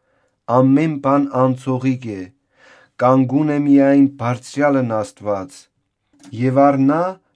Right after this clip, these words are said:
պետք է հառենք մեր աչքերը, և եթե ապրում ենք համաձայն Աստծո խոսքի, մեր ապրելակերպով վկայելով դա,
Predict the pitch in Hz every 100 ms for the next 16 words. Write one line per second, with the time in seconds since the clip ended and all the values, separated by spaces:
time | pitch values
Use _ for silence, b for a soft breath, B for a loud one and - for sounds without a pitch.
0 | _ 135 135 - 127 107 120 127 151 147
1 | 127 120 110 107 - - 110 101 95 92
2 | _ b b b b b 113 131 135 143
3 | 143 170 151 147 165 170 165 - - 127
4 | 139 139 123 139 139 127 123 - 120 156
5 | 170 131 127 - 110 101 90 b b b
6 | b 101 117 143 143 131 131 135 131 127
7 | 135 131 113 127 101 101 101 117 117 113
8 | 113 165 185 - 117